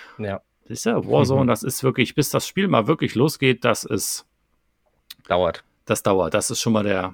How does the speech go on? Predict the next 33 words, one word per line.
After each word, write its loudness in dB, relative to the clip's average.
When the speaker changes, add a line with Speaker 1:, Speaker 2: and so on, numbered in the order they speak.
Speaker 2:
ah, -2
komm, -6
wir -2
kommen 2
später 0
zu -8
den -4
Kategorien. -8
Okay, 2
also 2
wir 4
sind 0
hier 0
gerade 4
im 2
Menü. 4
Speaker 1:
Genau, -4
Speaker 2:
Haben 0
Speaker 1:
also -10
Speaker 2:
Battle -2
Royale, 2
verschiedene -4
andere -2
Modi. -2
Wir 0
konzentrieren -4
uns -12
mal -2
einfach -6
auf -6
Battle 0
Royale, 0
oder? 0